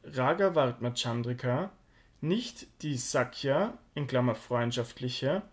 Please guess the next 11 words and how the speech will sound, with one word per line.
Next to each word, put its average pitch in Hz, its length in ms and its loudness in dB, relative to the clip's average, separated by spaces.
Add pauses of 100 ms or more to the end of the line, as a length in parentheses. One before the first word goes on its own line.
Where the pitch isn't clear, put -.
(520)
oder 143 500 6
Vatsalya, 123 920 2 (400)
elterliche 131 720 0
Bhav. 117 520 0 (840)
Er 156 100 2
präsentiert 160 1000 0
nur 151 280 0
die 131 80 0
Stimmungen 135 720 0 (180)
der 151 100 2
Gopis. 131 720 -4